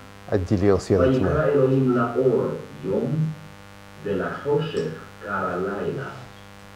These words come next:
Speaker 2: ויהי ערב ויהי בוקר, יום אחד. ויאמר אלוהים, יהי רקיע בתוך המים,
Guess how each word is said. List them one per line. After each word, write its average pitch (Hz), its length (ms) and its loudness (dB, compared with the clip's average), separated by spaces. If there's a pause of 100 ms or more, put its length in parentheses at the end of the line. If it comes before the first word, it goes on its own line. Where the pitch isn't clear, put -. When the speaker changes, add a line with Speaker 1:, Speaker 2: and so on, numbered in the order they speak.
(560)
Speaker 2:
ויהי 156 460 -6
ערב 135 520 2
ויהי 117 320 2 (140)
בוקר, 87 420 -4 (600)
יום 90 180 -2 (240)
אחד. 80 400 -8 (1700)
ויאמר 127 420 2
אלוהים, 123 560 4 (920)
יהי 131 300 4
רקיע 151 640 2
בתוך 127 400 2
המים, 107 680 -2